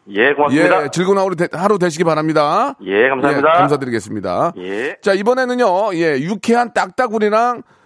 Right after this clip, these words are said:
Speaker 2: 지루한 신문선 위원님, 어, 러시아 대통령의 재채기예요. 이런 거 좋은데요.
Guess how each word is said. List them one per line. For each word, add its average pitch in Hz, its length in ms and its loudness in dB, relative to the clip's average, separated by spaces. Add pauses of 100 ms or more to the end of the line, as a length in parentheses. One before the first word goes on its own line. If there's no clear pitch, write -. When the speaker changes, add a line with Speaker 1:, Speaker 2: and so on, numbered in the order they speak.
(140)
Speaker 2:
지루한 247 460 0
신문선 233 540 0
위원님, 165 500 -2
어, 123 320 0
러시아 190 360 0
대통령의 196 500 -2
재채기예요. 156 500 -2
이런 180 140 -2
거 254 80 0
좋은데요. 165 420 0